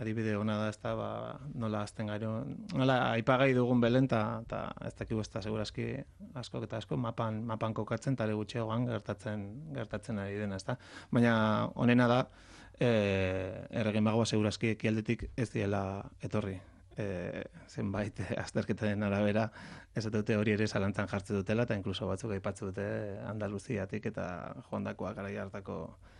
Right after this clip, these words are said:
eh, hala izan baldin bazan, hori beste eztabaida bada, ez? Agia, oinarri historikorik duen,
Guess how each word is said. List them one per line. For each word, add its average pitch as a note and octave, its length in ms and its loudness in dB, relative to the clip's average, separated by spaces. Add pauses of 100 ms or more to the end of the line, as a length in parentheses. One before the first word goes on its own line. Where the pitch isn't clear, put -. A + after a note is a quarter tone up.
(340)
eh, - 580 -6 (340)
hala B2+ 180 6
izan A#2 200 6
baldin A#2 240 8
bazan, G2+ 320 4 (180)
hori G#2 260 -2 (260)
beste G#2+ 220 -6
eztabaida G2+ 360 -2
bada, F2+ 300 -4
ez? B2 140 -6
Agia, A2 280 -4
oinarri G#2+ 300 0
historikorik A2 480 0
duen, A2 520 2